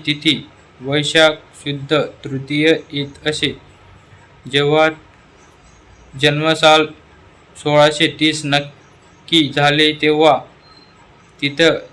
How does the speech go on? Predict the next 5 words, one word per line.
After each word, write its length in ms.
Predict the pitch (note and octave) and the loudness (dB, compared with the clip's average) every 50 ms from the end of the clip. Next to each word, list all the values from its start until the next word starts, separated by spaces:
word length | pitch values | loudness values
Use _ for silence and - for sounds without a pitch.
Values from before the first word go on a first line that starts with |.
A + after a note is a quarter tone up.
| _ _ - | _ _ -2
तिथी 460 | E3+ E3 D#3+ - F3 F3 E3+ E3+ E3+ E3+ | -2 -2 -2 -2 -2 -2 -2 -4 -2 2
फाल्गुन 640 | D#3+ D3 C#3 C3+ C#3 C3+ D3 D#3 D#3+ E3 D#3+ D3+ B2+ - | 2 2 2 2 -2 -6 -6 -6 -6 -6 -6 -8 -8 -8
वद्य 460 | C#3 D3 C#3+ C#3+ C#3 - - D#3 D#3+ D#3 | -6 -6 -6 -6 -6 -4 -2 0 0 0
तृती-, 800 | D#3 - - D3+ C#3+ B2+ - - - - D#3 D#3 D#3 D#3 D#3 D#3 - - - _ _ - | -2 -8 -12 -10 -10 -10 -10 -14 -8 -4 -2 -2 -2 -2 -6 -12 -18 -20 -20 _ _ -12
तृतीय 540 | C#3 C#3+ C#3+ D3 D3+ D#3+ D#3+ D#3 D#3+ D#3+ | -10 -10 -6 -2 0 2 2 4 2 2